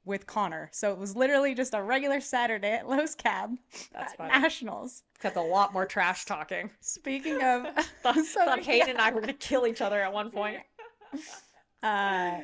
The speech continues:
Speaker 1: speaking of Southern California, I was telling every single person who would listen to me how sad I was that we nearly had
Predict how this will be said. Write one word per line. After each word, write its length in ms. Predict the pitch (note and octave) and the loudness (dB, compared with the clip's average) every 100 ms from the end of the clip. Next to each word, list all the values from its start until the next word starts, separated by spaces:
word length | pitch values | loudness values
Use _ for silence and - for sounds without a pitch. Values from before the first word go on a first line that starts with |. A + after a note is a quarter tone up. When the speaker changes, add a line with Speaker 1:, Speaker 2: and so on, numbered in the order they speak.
| C#4+ B3+ | -10 -12
Speaker 1:
speaking 420 | - A#3+ A#3 A3 | -6 -6 -2 -4
of 80 | G#3 | -2
Southern 280 | A3+ G#3+ | -2 -2
California, 800 | G#3 G#3 F#3+ F#3 G3 F#3 E3+ E3 | -2 -2 -2 -2 -6 -4 -4 -2
I 220 | E3+ F#3 - | -2 -2 -4
was 220 | G3 G3 | -8 -6
telling 360 | A3 F#3 F#3 - | -4 -4 -4 -6
every 340 | F3+ F3 F#3 | -6 -6 -10
single 480 | - - G3 F3+ F3 | -12 -14 -10 -8 -8
person 360 | F#3 F3 F3 | -8 -10 -10
who 220 | E3+ F3 E3 | -10 -8 -8
would 220 | E3+ E3 | -10 -10
listen 340 | F3 E3+ E3+ | -10 -10 -12
to 120 | D#3 | -12
me 180 | E3 D#3+ | -14 -12
how 340 | E3 F3 - - | -12 -10 -10 -10
sad 340 | - - E3+ E3+ | -12 -4 -4 -2
I 100 | D#3+ | -6
was 280 | D#3+ F3 | -6 -8
that 120 | F3 E3+ | -8 -8
we 80 | G3 | -8
nearly 320 | G3 G3+ F#3+ | -6 -4 -2
had 180 | G3 | -4